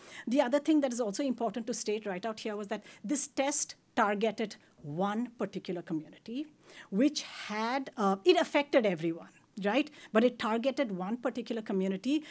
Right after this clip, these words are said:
which has had long-standing histories of migration and connection with the state of Bangladesh. Okay, I mean, it's just there, just, it sort of shares a border with Assam,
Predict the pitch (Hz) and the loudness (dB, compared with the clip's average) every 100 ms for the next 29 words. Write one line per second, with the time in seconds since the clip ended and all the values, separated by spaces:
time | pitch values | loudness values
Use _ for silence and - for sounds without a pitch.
0 | - 240 220 220 214 196 202 220 - 220 | -10 -4 -4 -4 -2 2 2 2 0 0
1 | 214 202 190 - 208 196 185 175 170 180 | 0 -2 -2 -2 -4 -2 -2 -4 -4 -6
2 | - 220 208 196 170 - - 277 311 - | -4 -6 -6 -4 -6 -4 -2 2 2 0
3 | - - 247 262 - 220 214 190 170 170 | -10 -4 -2 0 2 0 0 -4 -4 -4
4 | - - - - _ 196 - 226 - - | -8 -10 -10 -10 _ -20 -20 -20 -20 -20
5 | - _ _ - 196 180 151 208 - 202 | -20 _ _ -10 -6 -6 -6 -6 -6 -8
6 | 185 - 175 185 170 190 190 - - - | -8 -8 -4 -4 -4 -10 -10 -8 -14 -16
7 | 208 - 185 - 196 185 175 180 208 - | -12 -10 -8 -6 -6 -8 -12 -12 -6 -6
8 | 180 | -8